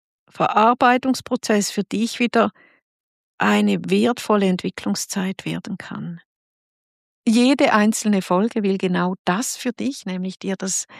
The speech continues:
Gefühl geben, dass diese Zeit nicht vergeblich ist, dass du anders mit dieser Zeit umgehen kannst. Und dieser Podcast, der ist jetzt ein Jahr alt. Ein Jahr ist viel und nicht viel zugleich, wie auch die Zeit nach der Trennung und die Zeit des Neuaufbruchs.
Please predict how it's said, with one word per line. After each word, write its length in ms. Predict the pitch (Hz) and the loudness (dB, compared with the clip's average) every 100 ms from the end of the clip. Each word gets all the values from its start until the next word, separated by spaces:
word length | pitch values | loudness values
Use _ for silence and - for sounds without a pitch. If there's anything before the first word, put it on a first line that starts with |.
| - _ _ _ | -20 _ _ _
Gefühl 380 | - 220 254 320 | 0 2 6 4
geben, 360 | 320 247 202 196 | 6 2 2 0
dass 140 | 196 | -2
diese 300 | - 214 214 | -4 -6 -6
Zeit 340 | - 196 190 196 _ _ _ _ _ - | -2 0 0 -2 _ _ _ _ _ 2
nicht 260 | 285 - | 2 4
vergeblich 560 | - 269 233 233 254 - | 0 4 2 2 -2 -2
ist, 220 | 185 - | -4 -4
dass 100 | 202 | -4
du 80 | - | 0
anders 400 | - 196 220 - | 2 2 0 -2
mit 160 | 220 - | -4 -4
dieser 240 | 190 190 | -4 -2
Zeit 340 | - 170 185 | -2 -2 -2
umgehen 380 | 196 190 - 185 | -4 -6 -4 -6
kannst. 560 | - - 185 - - - _ _ _ _ _ _ - | -8 -12 -14 -14 -14 -18 _ _ _ _ _ _ 0
Und 80 | 240 | 2
dieser 180 | 226 | 0
Podcast, 840 | 196 247 285 - 269 302 - - - | 2 2 2 4 4 4 -2 -6 0
der 140 | 196 | 2
ist 80 | 202 | 2
jetzt 260 | 202 - 208 | 0 0 0
ein 280 | 214 220 | 2 4
Jahr 360 | 190 165 208 254 | 4 2 0 2
alt. 380 | 214 220 277 - | 2 2 -2 -4
Ein 180 | 165 170 | -2 2
Jahr 320 | 175 175 180 | 2 2 0
ist 300 | - 180 - - | -2 -4 -6 -6
viel 400 | - 247 262 254 | 0 2 2 2
und 260 | 185 185 | 2 2
nicht 440 | 170 208 277 - - | 2 4 2 -2 -4
viel 300 | - 233 226 | 2 2 2
zugleich, 600 | - 196 180 208 277 180 | -2 0 0 0 -2 -2
wie 220 | 202 - | 0 2
auch 240 | 196 196 | 2 0
die 200 | - 175 | -6 -10
Zeit 360 | - 160 220 - | -4 0 2 2
nach 180 | 180 - | 0 0
der 160 | 165 | -6
Trennung 340 | - 190 233 214 | 2 4 6 4
und 140 | 175 | 2
die 80 | 175 | -2
Zeit 300 | - 175 196 | -2 -2 -2
des 120 | 202 | -2
Neuaufbruchs. 920 | 185 185 196 202 - - 185 - - | -2 0 -2 -4 -6 -8 -8 -8 -12